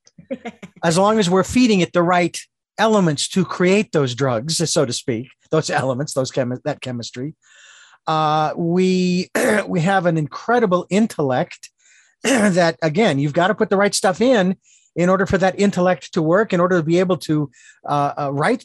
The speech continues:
Speaker 2: those new neural pathways and so on and so forth. And, <clears throat> excuse me, it seems that, uh, the same thing would be obviously on the physical level with the human body.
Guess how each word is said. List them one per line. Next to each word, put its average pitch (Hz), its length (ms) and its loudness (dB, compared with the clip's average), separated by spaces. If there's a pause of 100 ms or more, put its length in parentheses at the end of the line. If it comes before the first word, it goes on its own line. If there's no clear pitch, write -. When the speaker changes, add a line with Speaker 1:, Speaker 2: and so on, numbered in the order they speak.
Speaker 2:
those 151 240 2
new 151 260 2
neural 139 280 0
pathways 131 580 -4
and 127 80 -10
so 127 140 -4
on 123 80 -6
and 117 80 -10
so 113 220 -8
forth. 117 420 -10 (840)
And, 202 560 2
<clears throat> - 60 -16
excuse 226 840 0
me, 120 220 -2 (1500)
it 180 160 -2
seems 214 400 0
that, 185 300 0
uh, 170 120 2
the 156 100 -4
same 214 300 0
thing 180 200 -2
would 165 140 -2
be 170 180 2
obviously 170 500 0
on 143 80 0
the 139 60 -2
physical 156 420 -2
level 139 280 0
with 139 140 -4
the 139 80 -6
human 139 300 -2
body. 117 380 -6